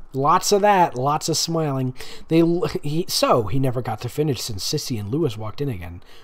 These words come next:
Lewis? Lucius. <laughs> Lewis. <laughs> They looks at us and smiled.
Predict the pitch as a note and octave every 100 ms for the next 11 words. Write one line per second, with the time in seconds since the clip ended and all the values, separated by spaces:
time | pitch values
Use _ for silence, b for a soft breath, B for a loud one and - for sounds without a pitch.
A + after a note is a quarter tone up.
0 | b - C3 C#3 F#3+ - - F3 D3 D3+
1 | C#3+ B2 - - - - A#3 F3+ D#3 E3
2 | G#3+ - - - - - - - - -
3 | D4+ - G#4+ - A4 - - - - -
4 | - - - - - F3 F3+ C3 - C3
5 | - G#2+ - - F3 F3 - - F#3+ F3
6 | - -